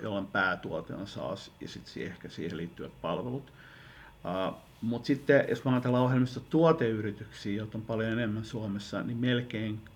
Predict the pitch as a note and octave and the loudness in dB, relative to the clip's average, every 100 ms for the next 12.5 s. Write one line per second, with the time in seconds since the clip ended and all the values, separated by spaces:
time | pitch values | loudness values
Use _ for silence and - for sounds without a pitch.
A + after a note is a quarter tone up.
0 | - A#2 B2 B2 - G#2+ G2 G2+ - G2 | -2 2 4 2 -4 -6 -4 -6 -6 -6
1 | G2+ G#2 G#2 G#2+ G#2+ - G#2 G#2+ B2+ D#3+ | -4 -4 -6 -8 -8 -6 -8 -6 0 2
2 | E3 - - - - - - - - - | 2 -2 -8 -14 -14 -14 -16 -18 -20 -20
3 | - - B2+ C3 B2 B2 A2 A#2 A2 G#2+ | -16 -2 4 6 4 2 -4 -2 -2 -2
4 | G#2 G#2 G2+ - - - - - - F#2+ | 0 -2 -4 -12 -20 -20 -20 -8 -4 -2
5 | F#2+ F2+ C#3 C3+ C3+ - B2 A#2 - B2 | -2 2 6 6 6 0 -2 -2 -4 -4
6 | A2+ A2+ A2 A2+ A#2+ A2+ A2+ G2+ G#2+ G#2 | -2 -2 -4 -4 -4 -4 -6 -8 -6 -4
7 | G#2+ G#2 - G#2+ A2+ C3+ D3 C#3+ C3+ C3 | -4 -6 -6 -6 0 4 6 6 6 2
8 | B2+ B2 A#2+ A#2+ A#2+ A2+ A2 A2 - A2 | 2 0 2 0 -2 -4 -4 -6 -2 -2
9 | G#2 A2 G#2+ - - - - A2+ G#2+ G2+ | 0 0 0 -4 -18 -16 -4 -2 0 0
10 | G#2 G2 - C3 D3 C3+ C3 - A2+ G#2 | -2 -6 -2 4 8 8 6 0 0 0
11 | - G#2 G2 G2+ F#2+ G2+ G#2 F#2+ F#2+ G2 | -2 -6 -4 -2 -4 -4 -6 -6 -4 -2
12 | F2 - G2+ F2 | -2 0 0 0